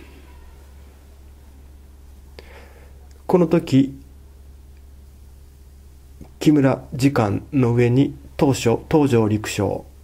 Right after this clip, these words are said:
東条は戦争始まってからは、というか、あの、戦争の直前からか、戦争の直前から首相と陸将を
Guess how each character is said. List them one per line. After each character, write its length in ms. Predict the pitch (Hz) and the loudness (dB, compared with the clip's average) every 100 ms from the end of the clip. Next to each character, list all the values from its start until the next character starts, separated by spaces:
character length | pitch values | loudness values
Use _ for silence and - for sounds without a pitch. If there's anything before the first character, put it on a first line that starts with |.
| - - - - - - - | -20 -20 -20 -20 -20 -8 0
東 160 | 170 | 2
条 160 | 131 110 | 2 2
は 200 | 113 127 - - - - - | 2 -2 -8 -20 -20 -20 -20
戦 220 | - 156 143 | -4 0 2
争 120 | 147 | 2
始 180 | 143 143 | 2 2
ま 100 | 143 | 2
っ 20 | |
て 140 | 143 | 0
か 120 | 139 | 0
ら 100 | 110 | 0
は、 220 | 107 - - - - - - - - - | -2 -4 -12 -20 -20 -20 -20 -20 -20 -12
と 80 | - | -6
い 40 | 120 | -4
う 40 | |
か、 120 | 110 | -2
あ 40 | 101 | -2
の、 220 | 101 - - - - - - - - - - - | -4 -8 -18 -20 -20 -20 -20 -20 -20 -20 -20 -20
戦 220 | - 165 | -4 0
争 240 | 143 147 143 | 0 2 2
の 120 | 139 | 2
直 380 | 135 - 139 139 | 2 -2 -2 0
前 180 | 147 135 | 0 2
か 120 | 135 | 0
ら 100 | 127 | 0
か、 240 | - - - - | -4 -10 -14 -6
戦 200 | 139 135 | 0 2
争 200 | 127 139 | 4 4
の 80 | 135 | 2
直 320 | 135 143 131 | 2 0 2
前 180 | 139 127 | 2 2
か 160 | 127 | 0
ら 100 | 123 | 0
首 240 | 120 - 139 | -2 -6 -4
相 280 | - 156 | 0 0
と 180 | 151 165 | 2 0
陸 220 | 131 120 | 0 -2
将 220 | - 123 120 | -2 0 2
を 320 | 131 - | 0 -2